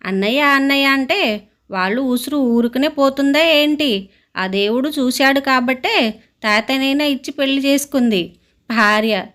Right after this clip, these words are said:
"ఏవండి, నా కడుపు ఎప్పుడు పండుతుందండి?" భర్త, "దానికేం,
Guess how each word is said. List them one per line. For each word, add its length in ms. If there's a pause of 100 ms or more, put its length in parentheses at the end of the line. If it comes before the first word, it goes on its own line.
(260)
"ఏవండి, 440 (400)
నా 120
కడుపు 400 (440)
ఎప్పుడు 280
పండుతుందండి?" 880 (480)
భర్త, 320 (520)
"దానికేం, 520